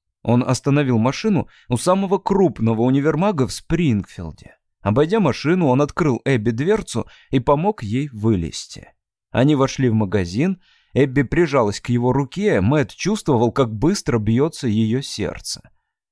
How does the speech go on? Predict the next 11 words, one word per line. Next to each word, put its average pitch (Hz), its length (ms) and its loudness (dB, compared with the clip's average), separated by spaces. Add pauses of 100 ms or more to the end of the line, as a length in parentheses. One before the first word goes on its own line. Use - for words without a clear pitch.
(220)
«Нам 127 280 4
на 123 80 2
второй 139 420 0
этаж», 110 520 -4
сказал 117 480 -2
Мэтт. - 380 -6 (460)
Эбби 110 280 0
смотрела 120 600 -2
широко 127 560 0
раскрытыми 131 600 -4
глазами 147 540 2